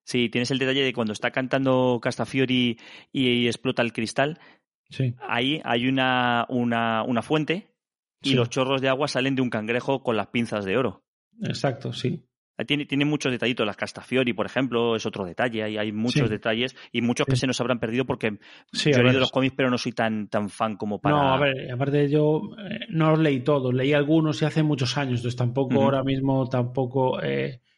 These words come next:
Speaker 2: si no me acuerdo de alguna película que vi hace cinco meses, imagínate para acordarme del cómic
Speaker 1: Ya.
Speaker 2: que leí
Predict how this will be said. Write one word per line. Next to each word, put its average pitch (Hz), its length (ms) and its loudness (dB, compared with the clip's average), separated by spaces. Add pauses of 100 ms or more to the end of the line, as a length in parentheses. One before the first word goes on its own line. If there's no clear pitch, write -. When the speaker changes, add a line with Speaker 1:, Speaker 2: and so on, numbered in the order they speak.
(240)
Speaker 2:
si - 300 -2
no 151 120 4
me 151 60 4
acuerdo 147 280 0
de 131 60 2
alguna 135 220 2
película 143 300 2
que 127 140 0
vi 135 100 2
hace 139 280 0
cinco 143 280 -2
meses, 160 340 0
imagínate 127 340 2
para 131 80 2
acordarme 139 360 0
del 127 120 0
cómic 123 260 2
Speaker 1:
Ya. - 20 -14
Speaker 2:
que 123 80 0
leí 117 340 2